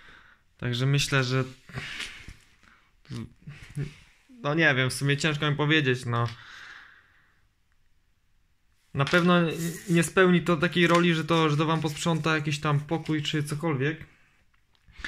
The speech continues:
Teraz wam pokażę, jak on w ogóle pracuje i jak głośno. Nie wiem, czy to będzie na filmiku słychać.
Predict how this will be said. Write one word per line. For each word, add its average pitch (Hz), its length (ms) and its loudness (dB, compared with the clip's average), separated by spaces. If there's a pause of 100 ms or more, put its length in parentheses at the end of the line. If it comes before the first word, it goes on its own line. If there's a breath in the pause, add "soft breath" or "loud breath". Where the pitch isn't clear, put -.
(460 loud breath)
Teraz 156 220 2
wam 151 140 0
pokażę, 156 400 0
jak 160 140 -2
on 151 100 0
w 143 60 -2
ogóle 147 280 0
pracuje 151 600 0 (560)
i 135 400 -2
jak 147 320 2
głośno. 143 340 2
Nie 143 80 4
wiem, 143 100 4
czy - 80 -12
to 139 80 -2
będzie 135 260 2
na 131 100 -2
filmiku 135 360 -4
słychać. 147 500 -6